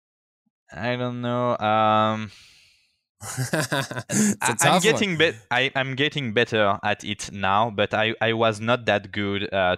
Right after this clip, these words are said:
Speaker 1: to m-, manage my, uh, anxiety on, uh, big projects. It was, uh,
Speaker 2: That's a tough one.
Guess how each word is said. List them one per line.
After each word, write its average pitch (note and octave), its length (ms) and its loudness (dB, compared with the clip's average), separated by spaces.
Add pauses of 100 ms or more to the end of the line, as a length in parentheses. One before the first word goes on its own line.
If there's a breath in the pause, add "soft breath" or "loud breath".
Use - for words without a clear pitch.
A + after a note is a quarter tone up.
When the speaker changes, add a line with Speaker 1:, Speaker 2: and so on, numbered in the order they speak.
Speaker 1:
to G2+ 100 -12
m-, F#2+ 240 -8 (100)
manage G2 580 -4
my, F#2 380 -2
uh, F2+ 320 -2 (100)
anxiety G#2 720 -4
on, F#2 240 -6
uh, E2+ 220 -2
big E2+ 300 -8 (100)
projects. - 580 -6 (580 loud breath)
It - 200 -8
was, G2 240 0
uh, F#2+ 440 2
Speaker 2:
That's A2+ 160 -6
a C3+ 60 -6
tough B2+ 280 -4
one. F2+ 200 -14